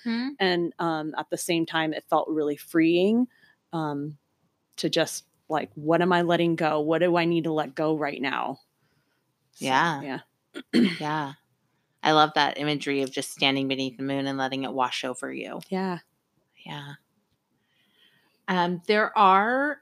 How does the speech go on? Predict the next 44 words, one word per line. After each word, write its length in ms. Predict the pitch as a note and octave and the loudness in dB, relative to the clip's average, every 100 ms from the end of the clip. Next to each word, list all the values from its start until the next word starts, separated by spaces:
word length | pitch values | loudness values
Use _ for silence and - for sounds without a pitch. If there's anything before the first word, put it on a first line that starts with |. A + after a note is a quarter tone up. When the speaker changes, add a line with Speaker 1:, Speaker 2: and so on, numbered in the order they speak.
| _ | _
Speaker 1:
a 180 | - F#3+ | -2 0
lot 360 | E3+ D#3 D#3 F3 | 0 4 4 2
of 200 | E3+ D3 | -4 -2
goddesses 560 | C3 D3 D#3+ F#3+ F#3 | -2 -2 -6 -8 -6
associated 800 | D3+ - C3+ C#3 - E3 E3 F#3+ - | -6 -6 -8 -6 -2 -2 0 -4 -4
with 160 | - | -4
the 60 | G3+ | 0
moon, 540 | G3+ G#3 G#3+ A#3+ C4 - | 2 2 2 2 -2 2
probably 300 | D3+ D#3+ D#3+ | 2 4 0
because 320 | D#3+ D#3+ C#3 | -2 -6 0
that 180 | C#3 C#3+ | 0 2
moon 220 | C#3+ C#3+ | 0 -2
Speaker 2:
Mm-hmm. 80 | F#3+ | 0
Speaker 1:
feels 260 | D#3 C#3 | 0 0
so 180 | - D#3+ | 0 0
magical 600 | D#3+ C#3 C3+ C#3 - C#3+ - | 2 0 0 -6 -6 -2 2
and 200 | B3+ - | 2 4
feminine. 580 | A#3 D#4+ A#3 C#3+ D3+ | 2 2 -2 -4 -6
I 60 | D#3+ | -6
mean, 140 | E3+ | -4
that's 240 | E3 D#3+ - | -4 -4 -4
the 140 | D#3 | -2
other 200 | E3 F3+ | 0 -2
thing, 320 | F#3 D3 C3 | -2 -6 -4
is 160 | C3+ - | -8 -2
that 300 | C#3+ C#3 - - - - | 2 2 0 -8 -20 -8
we 160 | E3+ D#3+ | 0 4
often 400 | C#3+ D3+ E3+ D3+ | 6 4 2 -2
think 160 | D#3 D3 | -4 0
about 220 | C#3+ - | -2 -2
the 120 | C#3+ | -6
sun 320 | - D3+ D3 | 0 2 2
as 140 | C#3+ - | 0 -4
being 200 | D3 C3+ | -4 -2
more 120 | C3 | 2
masculine 580 | C#3 D3+ - D3 C#3 C3+ | 4 4 0 -4 -4 -2
and 140 | C3+ | -4
the 40 | |
moon 260 | C3+ C#3 C3+ | -2 -2 -2
being 200 | C3+ C3+ | -4 -6
more 120 | B2 - | -8 -2
feminine. 600 | F3+ D#3+ C3 C3 C#3 - _ - - | 0 0 -4 -6 -8 -12 _ -20 -14
Speaker 2:
Mm-hmm. 140 | F#3+ F3 | -10 2
Speaker 1:
So 580 | E3+ D#3+ D3+ D3 C#3+ | 6 8 6 4 0